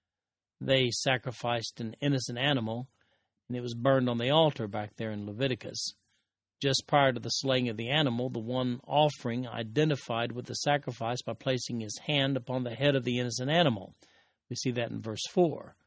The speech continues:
On the other hand, the living sacrifice of, of, uh, Romans chapter twelve, verses one and two that Paul speaks of there, that's a lot less traumatic than the burnt offering of Leviticus, wouldn't you agree?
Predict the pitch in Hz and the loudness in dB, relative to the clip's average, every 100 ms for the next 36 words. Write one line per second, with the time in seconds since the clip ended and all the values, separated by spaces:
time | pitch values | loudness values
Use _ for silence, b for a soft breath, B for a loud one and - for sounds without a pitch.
0 | _ _ _ _ _ _ - 143 143 196 | _ _ _ _ _ _ 0 4 8 8
1 | 208 156 151 127 131 190 196 160 156 131 | 8 6 6 6 4 6 4 4 4 2
2 | 131 - 123 127 131 - 120 110 110 160 | 0 0 2 2 0 -2 -4 -4 -14 -16
3 | 170 - 117 113 110 117 110 107 123 139 | -10 -6 -4 -6 -8 -10 -8 -6 4 6
4 | 139 123 - 143 120 120 143 127 120 113 | 6 2 0 -2 -2 -2 0 0 0 -4
5 | 117 117 117 113 170 165 113 - 151 165 | -6 -4 -4 0 2 2 0 0 4 6
6 | 151 - 110 - 107 101 107 113 - b | 4 -2 -6 -4 -4 -4 -4 -4 -6 b
7 | b b b _ 196 156 143 139 120 120 | b b b _ 0 4 4 4 2 0
8 | - 123 117 156 131 101 113 101 104 123 | -2 -2 0 0 -2 -6 -8 -6 0 0
9 | 117 113 113 110 104 104 104 143 165 123 | 2 -2 -4 -6 -6 -6 0 2 2 -2
10 | 113 123 113 110 110 131 156 | -6 -6 -6 -6 -2 2 2